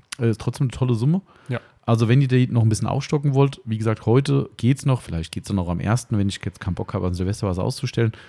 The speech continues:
Speaker 1: ähm, dann könnt ihr noch mitmachen, könnt bei uns im Shop unser Charity-Pad kaufen, fünf Euro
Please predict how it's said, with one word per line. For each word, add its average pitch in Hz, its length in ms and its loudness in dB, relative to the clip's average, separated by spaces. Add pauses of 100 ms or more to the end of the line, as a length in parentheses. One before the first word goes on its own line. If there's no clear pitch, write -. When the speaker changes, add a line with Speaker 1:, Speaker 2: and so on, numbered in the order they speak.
(320)
Speaker 1:
ähm, 110 460 2 (220)
dann 104 300 4
könnt 104 180 -2
ihr 101 60 -2
noch 92 100 0
mitmachen, 113 420 -2
könnt 107 280 -2
bei 101 80 -2
uns 98 160 0
im 95 80 -6
Shop - 260 -2
unser 92 580 0
Charity-Pad 127 600 -2
kaufen, 120 480 0
fünf - 240 -2
Euro 123 340 -4